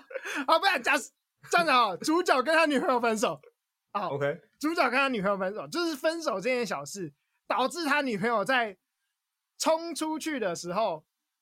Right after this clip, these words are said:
Speaker 1: 就是离-，从分手那个瞬间冲出去，离开咖啡厅的时候被车撞了，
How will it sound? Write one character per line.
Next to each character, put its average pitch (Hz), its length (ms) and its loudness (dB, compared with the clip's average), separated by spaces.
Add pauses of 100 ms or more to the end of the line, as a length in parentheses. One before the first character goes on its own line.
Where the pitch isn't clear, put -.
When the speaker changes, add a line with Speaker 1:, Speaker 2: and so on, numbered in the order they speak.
(120)
Speaker 1:
就 233 120 -8
是 247 140 -4
离-， 254 400 -6
从 294 180 0 (240)
分 339 220 -2
手 277 140 0
那 285 100 0
个 294 80 0
瞬 285 120 -6
间 285 180 0
冲 277 260 -2
出 269 160 -4
去， 277 200 -6
离 240 200 -8
开 262 180 -4
咖 254 160 0
啡 269 140 0
厅 247 80 -4
的 240 60 -4
时 214 80 -4
候 220 60 -2
被 220 100 -2
车 202 160 -4
撞 165 180 -4
了， 123 140 -16